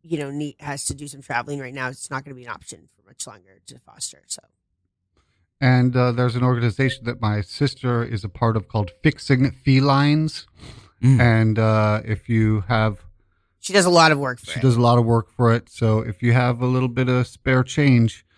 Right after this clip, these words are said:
Speaker 2: they are a five oh one C three, uh, nonprofit. And if you wanna help cats get, uh,
Speaker 1: And we know a lot about that organization. You know, not all of cats are appropriate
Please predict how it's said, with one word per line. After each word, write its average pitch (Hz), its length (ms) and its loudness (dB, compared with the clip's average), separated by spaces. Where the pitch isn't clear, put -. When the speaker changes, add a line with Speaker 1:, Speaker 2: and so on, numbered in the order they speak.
Speaker 2:
they 117 160 2
are 110 320 4
a 107 200 -2
five 117 340 0
oh 117 80 2
one 117 300 4
C 113 260 -2
three, 113 440 0
uh, 104 400 2
nonprofit. 113 640 2
And 110 540 0
if 107 200 -4
you 107 80 -6
wanna 107 200 0
help 117 280 -2
cats - 380 -2
get, - 400 -8
uh, 120 300 0
Speaker 1:
And 180 240 0
we 208 100 2
know 202 160 8
a - 20 8
lot 170 240 6
about 170 240 4
that 175 100 4
organization. 160 640 0
You 156 120 -2
know, 151 280 -2
not 160 380 2
all 156 320 4
of 143 100 -6
cats 165 260 2
are 156 60 2
appropriate 175 640 2